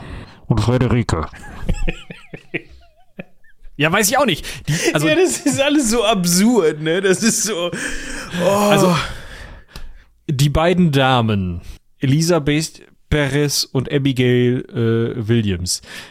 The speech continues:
Speaker 2: nennen jetzt eine Liste von Namen.
Speaker 3: Ja. Sie beschuldigen Sarah Good.
Speaker 2: Woher?
Speaker 3: Ja, ist doch klar, wenn jemand Sarah Good heißt, dann muss die Person doch schlecht sein.
Speaker 2: Das ist ein Punkt.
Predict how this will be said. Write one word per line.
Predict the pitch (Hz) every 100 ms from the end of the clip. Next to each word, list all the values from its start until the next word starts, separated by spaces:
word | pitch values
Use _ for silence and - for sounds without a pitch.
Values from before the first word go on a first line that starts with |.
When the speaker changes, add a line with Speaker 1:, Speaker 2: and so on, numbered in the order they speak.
| -
Speaker 2:
nennen | 120 135 185 196
jetzt | 123 117 -
eine | 120 131 117
Liste | 110 - - 135
von | 147 135
Namen. | 110 90 82 76 76 - _ _ - - - -
Speaker 3:
Ja. | - - - _ _ _ - - - -
Sie | 139 156
beschuldigen | 180 170 202 180 175 170 165 - - - -
Sarah | - 151 139
Good. | 123 117
Speaker 2:
Woher? | 208 269 320 302 175 98 - - - - _
Speaker 3:
Ja, | - -
ist | 110 -
doch | 107
klar, | 117
wenn | 123 131
jemand | 135 127
Sarah | - 131 143
Good | 127 147 175
heißt, | 165 165
dann | 131 131
muss | 175 -
die |
Person | 131 127 131 135
doch | 117
schlecht | 131 131 127
sein. | 95 85 82 - - - _ _ - - _ - _
Speaker 2:
Das | 139
ist | 147
ein | 110
Punkt. | 120 92